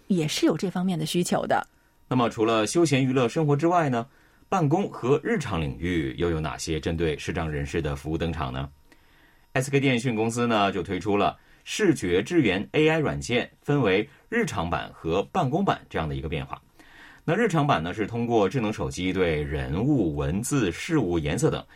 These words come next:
Speaker 2: 加以识别之后，然后来提供语音说明的。
Speaker 1: 嗯，这对于视障者以及低视力人群，或者是，啊，色盲、色弱者的日常生活呢，能够起到巨大的帮助作用。
Speaker 2: 就比如说啊，色弱者为参加面试，想要穿着端庄、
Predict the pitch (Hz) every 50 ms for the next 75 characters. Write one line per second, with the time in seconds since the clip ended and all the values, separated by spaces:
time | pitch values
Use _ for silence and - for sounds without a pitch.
0 | - - - - 78 73 69 - - 82 82 80 78 71 73 76 - - - 123
1 | 139 - - _ _ _ - 71 76 87 82 73 73 69 - 78 69 82 90 -
2 | - 78 73 69 62 67 80 87 87 87 - 98 87 82 73 67 160 - - 220
3 | 208 190 185 180 220 - 359 370 359 359 262 226 214 226 247 - - 311 - 320
4 | 294 240 220 - 180 156 180 185 160 156 - - 170 180 - 240 247 - - 240
5 | 214 190 170 160 156 175 220 302 - - - 170 160 170 196 233 - - - 254
6 | 202 175 165 175 - - - 190 175 165 170 160 - - - 185 - - - 285
7 | 220 185 147 143 175 214 233 - - - - - - - 320 285 294 320 339 330
8 | 220 185 202 170 165 170 175 214 226 214 196 180 185 - 330 381 - - 151 160
9 | 165 156 - - - - 170 180 202 220 202 - 165 160 160 170 - 214 196 208
10 | 196 160 165 - 180 208 269 294 247 190 - 156 110 113 101 - - _ _ _
11 | _ - - 82 92 90 90 - 113 101 101 87 65 62 67 - - 156 151 139
12 | 117 - 90 71 67 65 78 92 87 80 78 - 107 95 98 95 101 113 110 87
13 | 82 78 - - - - - - - - 65 64 65 71 73 71 69 69 69 -
14 | 95 90 92 85 82 78 80 85 98 98 98 104 110 110 117 120 127 127